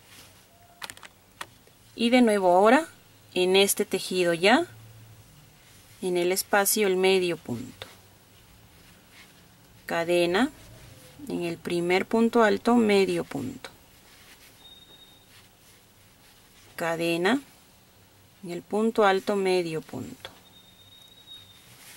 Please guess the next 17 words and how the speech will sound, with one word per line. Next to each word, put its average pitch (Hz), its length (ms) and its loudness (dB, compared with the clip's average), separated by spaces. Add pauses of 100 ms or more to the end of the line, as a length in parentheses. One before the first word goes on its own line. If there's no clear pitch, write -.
(920)
De 180 180 -10
nuevo 175 380 -6
cadena 190 560 -2
y 208 160 0
aquí 233 300 0
sí, 330 280 0 (120)
ya 208 340 2
es 202 120 0
lo 175 160 -2
mismo. 123 380 -6 (1400)
Como 170 240 -12
esto 175 220 -12
ya 170 140 -8
hemos 175 240 -8
unido, 233 340 2
es 208 180 -6
fácil. - 380 -12